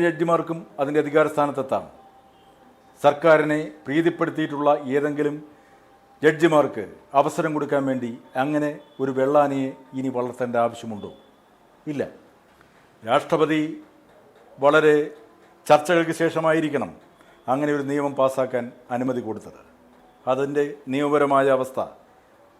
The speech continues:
അത് നമുക്ക് പഠിക്കേണ്ടിയിരിക്കുന്നു. പക്ഷേ കേരളം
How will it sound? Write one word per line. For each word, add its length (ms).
അത് 160
നമുക്ക് 320
പഠിക്കേണ്ടിയിരിക്കുന്നു. 680
പക്ഷേ 240
കേരളം 420